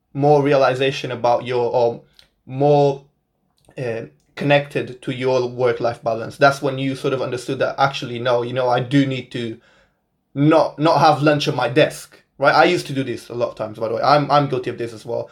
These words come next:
Or actually go and step away from the screen, or instead of having your coffees, like, you know, on, like, just go for a walk and do star jumps as well, guys. Try that. And I feel like there is, <laughs> there is, <laughs> there is such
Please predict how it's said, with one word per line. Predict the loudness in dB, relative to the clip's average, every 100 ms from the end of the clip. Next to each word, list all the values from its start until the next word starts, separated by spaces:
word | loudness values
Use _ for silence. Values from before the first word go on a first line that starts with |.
| 2
Or | 4 4 2 -12 _ _ _ 2
actually | 2 2 -4 -4
go | -6 -2 4 6 6
and | 2
step | -2 -4 -2
away | -2 -2
from | -2 -8
the | -8
screen, | -12 -4 0 2 0 -6 -16 _ _ -10
or | -6
instead | 0 2
of | 4
having | 6 4 4
your | -2
coffees, | -2 -4 -4 -6 -2
like, | -2 -2 -12 _ -12
you | -8
know, | -4
on, | -4 -2
like, | -2 -2 -2 -14
just | -12 -6
go | 2 2
for | 2 0
a |
walk | 4 4 4 0 -12 _ _ _ _
and | 2 2 0 -16 _ -2
do | 2 4
star | 6 8 8
jumps | 6 2 0
as | -2
well, | 2 2 2
guys. | 0 -6
Try | -2 0 2
that. | 0 -2 -8 -20 _ _
And | 0 2 0 _ _
I | 0
feel | 2 4
like | 4 2 2
there | 2
is, | 2
<laughs> | -2 -4 -6 -2
there | 2 4 4
is, | 2 0 -2 -6 -6 -8 -10 -10 -10 -14 -16 -14 -6
<laughs> |
there | 2 4
is | 6 2
such | -4 -4 -2 -2 -4 -12 -14